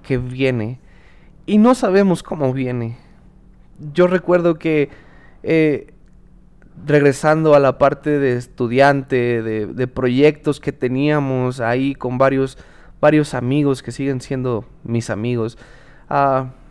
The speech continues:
teníamos sueños, teníamos deseos, nos queríamos comer el mundo, traíamos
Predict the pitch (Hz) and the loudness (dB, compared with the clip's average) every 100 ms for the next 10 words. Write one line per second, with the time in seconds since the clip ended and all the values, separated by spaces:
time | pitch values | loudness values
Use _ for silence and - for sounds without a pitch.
0 | - - 147 165 180 156 - - 156 151 | -20 -8 -2 0 2 0 -2 -2 0 2
1 | 143 135 147 135 147 156 143 131 117 - | 0 -2 -4 -2 0 0 0 0 -2 -2
2 | 143 143 139 135 135 120 - 160 175 165 | 2 4 4 2 -2 -6 -10 -4 -2 -2
3 | - - 135 143 139 127 123 143 139 127 | -6 -8 -4 0 0 0 0 -2 -2 -2
4 | 120 - 135 151 147 135 | -4 -4 -4 -4 -4 -8